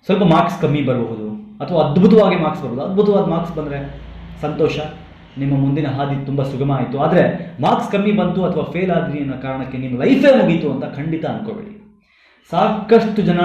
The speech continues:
ಡ್ರಾಪ್‌ಔಟ್ಸ್ ಮತ್ತು ಫೇಲ್ ಆದವರು ಇವತ್ತು ಜೀವನದಲ್ಲಿ ಬಹಳ ದೊಡ್ಡ ದೊಡ್ಡ ಅಚೀವರ್‌ಗಳಾಗಿದ್ದಾರೆ.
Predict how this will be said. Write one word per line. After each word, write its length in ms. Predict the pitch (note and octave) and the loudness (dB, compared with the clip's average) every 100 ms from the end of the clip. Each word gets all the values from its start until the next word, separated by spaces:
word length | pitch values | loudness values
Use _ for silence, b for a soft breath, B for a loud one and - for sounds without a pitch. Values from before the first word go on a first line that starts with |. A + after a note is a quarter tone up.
| E3+ | 2
ಡ್ರಾಪ್‌ಔಟ್ಸ್ 800 | D3 D3+ E3+ D#3+ - - - C3+ | 4 2 2 0 -2 -12 -16 -14
ಮತ್ತು 160 | C3 | -12
ಫೇಲ್ 240 | - C#3+ D3 | -6 -4 -2
ಆದವರು 560 | C#3 B2+ C3 C#3 - - - | -2 -2 -4 -6 -12 -16 -2
ಇವತ್ತು 580 | D3 F#3 F#3 - - B B - | 0 2 -2 -6 -10 B B -6
ಜೀವನದಲ್ಲಿ 460 | C3+ E3 D#3 B2 - | -2 -2 -2 -4 -4
ಬಹಳ 300 | C#3 G3 F3+ | -4 -2 0
ದೊಡ್ಡ 160 | D#3+ | 0
ದೊಡ್ಡ 200 | D3+ B2+ | 0 0
ಅಚೀವರ್‌ಗಳಾಗಿದ್ದಾರೆ. 1080 | C3 - - E3 C#3+ A2+ G#2 - F2 - - | -4 -6 -6 0 0 0 -6 -8 -12 -16 -20